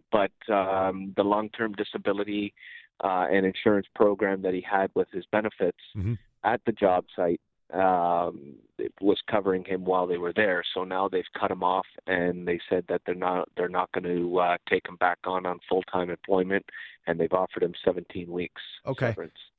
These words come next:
Speaker 3: He should definitely, um, negotiate that severance pay because that is not enough. There's, there's no way that's enough. Um, tell him to, uh, give us a call tomorrow,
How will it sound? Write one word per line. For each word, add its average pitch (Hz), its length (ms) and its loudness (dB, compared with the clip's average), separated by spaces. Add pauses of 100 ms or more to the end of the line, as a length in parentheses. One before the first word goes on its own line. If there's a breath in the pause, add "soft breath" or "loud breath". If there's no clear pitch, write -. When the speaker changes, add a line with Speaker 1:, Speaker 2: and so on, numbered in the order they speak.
(120)
Speaker 3:
He 180 140 2
should 156 440 0
definitely, 165 840 2
um, 123 500 0
negotiate 131 680 0
that 117 180 0
severance 113 380 -2
pay 107 180 0
because 107 200 -4
that 123 140 2
is 120 120 2
not 113 220 2
enough. 107 440 -4
There's, 110 180 -6
there's 107 300 -6
no 127 160 2
way 117 180 0
that's 110 240 -2
enough. 107 380 -2 (320 soft breath)
Um, 110 320 0
tell 147 240 2
him 147 100 0
to, 135 300 2
uh, 117 180 0
give 123 180 -2
us 127 140 -2
a 120 40 -2
call 113 280 0
tomorrow, 123 460 0